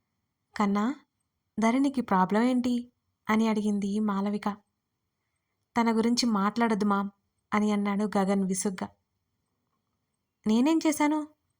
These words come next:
మార్నింగ్ కూడా బాగానే ఉన్నారు కదా, నైట్ కూడా మా ఆయన very good boy అనుకుంటే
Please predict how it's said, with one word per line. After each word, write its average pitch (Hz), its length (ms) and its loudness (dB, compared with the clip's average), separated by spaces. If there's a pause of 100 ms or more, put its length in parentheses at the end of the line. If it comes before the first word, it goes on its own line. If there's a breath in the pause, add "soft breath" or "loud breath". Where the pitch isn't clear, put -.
(140)
మార్నింగ్ 277 380 4
కూడా 269 200 2
బాగానే 220 380 2
ఉన్నారు 226 260 -2
కదా, 214 220 -4 (500)
నైట్ 262 280 0
కూడా 240 260 0
మా 220 180 0
ఆయన 220 220 0
very 214 220 0
good 190 200 -6 (100)
boy 240 100 2
అనుకుంటే 220 600 -2